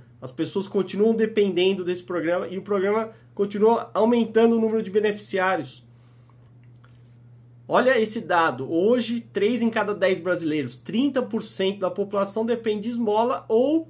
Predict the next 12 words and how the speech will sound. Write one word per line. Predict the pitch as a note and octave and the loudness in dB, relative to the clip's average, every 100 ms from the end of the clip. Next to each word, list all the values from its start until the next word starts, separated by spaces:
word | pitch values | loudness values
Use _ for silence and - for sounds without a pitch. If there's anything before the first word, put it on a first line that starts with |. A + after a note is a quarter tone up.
| - | -8
esmola | A3 A3 G#3 A#3 C4 | -4 0 2 4 2
governamental. | A#3+ G3 A3 A#3 A3+ A3 G3+ E3+ F3 - - - - - - - D3 | 0 4 4 4 2 0 -2 -2 -4 -6 -18 -20 -20 -20 -20 -18 -4
E | |
depois | C#3+ F3 - F#3 G#3+ | 0 2 4 4 6
ainda | G#3+ A3 | 4 2
tem | A3 F#3+ | 2 2
gente | F3+ G3+ | 2 0
que | - | -4
fala | G#3 F#3+ G3 | -4 0 2
em | G#3 | 2
milagre | G3+ F3+ G3 G3+ G#3+ | 0 0 0 0 -4
econômico. | G#3 G3+ D#3 D3+ C3+ B2+ - | -4 -2 0 0 -2 -6 -12